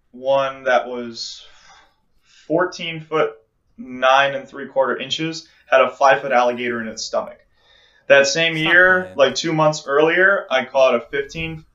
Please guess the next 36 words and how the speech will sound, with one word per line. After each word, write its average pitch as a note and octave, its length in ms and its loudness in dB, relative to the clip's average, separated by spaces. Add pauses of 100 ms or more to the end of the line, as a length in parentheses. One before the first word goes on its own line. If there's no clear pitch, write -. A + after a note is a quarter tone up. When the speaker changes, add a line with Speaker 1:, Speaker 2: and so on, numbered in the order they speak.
(140)
Speaker 1:
fifteen D#3 340 -2
and C#3 100 -4
a C3 60 4
half D3+ 260 2
footer. F#3 340 0
It C3 120 -6
had A#2+ 260 0
deer C3+ 260 0
hooves A#2 420 -6
in A2 80 -12
its G2+ 160 -14
stomach. - 360 -2 (680)
So D3 600 6
once F3+ 260 -2
they A3+ 200 -2
get G#3 200 -4
to F3+ 100 -8
be, F3 240 -6
like, E3 280 4
seventeen, D#3 680 -6
eighteen C3+ 480 -10
feet, A3+ 420 -8 (360)
we're D#3+ 160 6
not A#3 240 4
talking G#3 380 0
about D#3+ 540 2
mice D#3 400 0
and C3+ 140 -14
rats. C#3+ 520 2
We're D3 240 -4
talking D#3+ 360 -2
about C#3+ 440 2
full-size E3 580 0
hogs, C#3+ 500 2
full-size D3+ 680 -2
deers, C3 480 -8